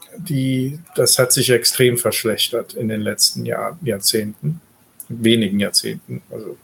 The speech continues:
zwei, drei Jahrzehnten. Äh, und gleichzeitig haben wir eben diese extreme Moralisierung, <laughs> ja. Äh, und, ähm, äh, das heißt, die akademische Industrie kann sich gleichzeitig,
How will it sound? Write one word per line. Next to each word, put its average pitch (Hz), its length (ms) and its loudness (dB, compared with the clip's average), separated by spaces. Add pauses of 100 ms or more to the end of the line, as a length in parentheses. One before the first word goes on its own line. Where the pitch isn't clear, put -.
(160)
zwei, 110 240 2
drei 107 220 0
Jahrzehnten. 120 600 -2 (680)
Äh, 127 100 4
und 120 340 4
gleichzeitig 135 560 6
haben 123 140 2
wir 123 100 4
eben 120 280 2
diese 120 260 2
extreme 117 840 4 (300)
Moralisierung, 127 920 4
<laughs> 98 40 -6
ja. 123 400 2 (380)
Äh, 123 540 6
und, 123 680 2
ähm, 120 540 2 (560)
äh, 127 220 2
das 127 200 4
heißt, 135 220 4
die 143 120 4
akademische 131 680 2
Industrie 131 880 0
kann 127 240 0
sich 123 220 -2
gleichzeitig, 127 1000 2